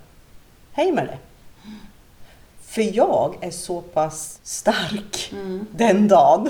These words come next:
Speaker 2: Mm.
Speaker 1: <laughs> På tal om att ha bara st-, stark. Där kan jag känna,
Speaker 2: Mm.
Speaker 1: där kan vi vara starka.
Speaker 2: Mm.
Speaker 1: Vi kan vara starka där och säga: "Vet du vad, det här är inte okej.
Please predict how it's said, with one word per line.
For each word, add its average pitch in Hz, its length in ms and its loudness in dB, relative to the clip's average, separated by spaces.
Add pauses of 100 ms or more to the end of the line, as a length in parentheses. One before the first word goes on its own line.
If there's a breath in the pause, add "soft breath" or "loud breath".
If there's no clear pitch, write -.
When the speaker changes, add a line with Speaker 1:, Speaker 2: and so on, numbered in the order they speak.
(140)
Speaker 2:
Mm. - 340 2 (140)
Speaker 1:
<laughs> - 220 -6
På 247 80 -6
tal 208 280 0
om 180 80 -8
att 180 120 -8
ha 175 160 -6
bara 156 300 0
st-, - 300 -10 (180 loud breath)
stark. 160 380 0 (200 loud breath)
Där 262 480 -2
kan 165 120 -6
jag 135 120 -8
känna, 139 520 -8 (180 loud breath)
Speaker 2:
Mm. 247 100 -16
Speaker 1:
där 190 220 -2
kan 302 140 -6
vi 247 60 -6
vara 208 140 -10
starka. - 680 -8 (880)
Speaker 2:
Mm. 185 340 -16 (160)
Speaker 1:
Vi 180 100 -10
kan 302 160 -8
vara - 80 -6
starka 180 580 -12
där - 200 -10
och - 60 -14
säga: 170 180 -6
"Vet 180 140 -14
du - 60 -12
vad, 175 140 -8
det - 60 -10
här 196 180 -8
är 359 40 -8
inte 285 180 -10
okej. - 480 -12